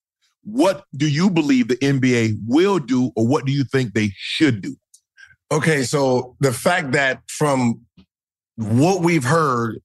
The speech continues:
Speaker 2: this has been a year ago,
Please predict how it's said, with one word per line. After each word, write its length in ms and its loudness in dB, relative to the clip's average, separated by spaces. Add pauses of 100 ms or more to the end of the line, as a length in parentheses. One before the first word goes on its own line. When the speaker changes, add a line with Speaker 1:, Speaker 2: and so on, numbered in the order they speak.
(140)
Speaker 2:
this 240 -2
has 240 -4 (840)
been 200 2
a 40 2
year 400 0
ago, 400 -2